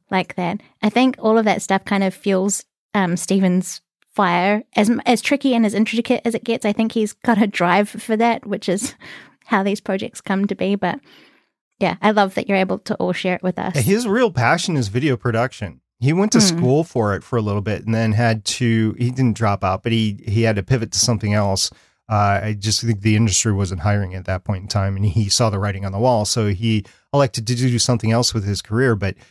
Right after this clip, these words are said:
Speaker 2: this is his outlet. Like, he, he, honestly, he should be in Hollywood, or at least the Vancouver, um, filming market right now. And I don't know if he would have moved away from that area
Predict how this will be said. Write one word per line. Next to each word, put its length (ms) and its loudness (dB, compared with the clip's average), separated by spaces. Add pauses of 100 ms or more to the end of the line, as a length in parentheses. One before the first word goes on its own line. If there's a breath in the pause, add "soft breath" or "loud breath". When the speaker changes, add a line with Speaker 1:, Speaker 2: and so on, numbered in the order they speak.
(160 soft breath)
Speaker 2:
this 180 2
is 140 0
his 140 0
outlet. 380 2
Like, 300 -2
he, 320 0 (160)
he, 260 -2
honestly, 440 0
he 100 2
should 200 -2
be 140 2
in 80 2
Hollywood, 480 0
or 120 0
at 100 -4
least 240 0
the 100 0
Vancouver, 840 0 (380 soft breath)
um, 380 -6 (200)
filming 600 2 (140)
market 460 2
right 220 -4
now. 200 -2
And 100 -4
I 80 2
don't 160 2
know 160 0
if 120 -6
he 100 2
would 120 0
have 100 -4
moved 480 2 (360 soft breath)
away 520 2
from 640 0
that 200 2
area 600 2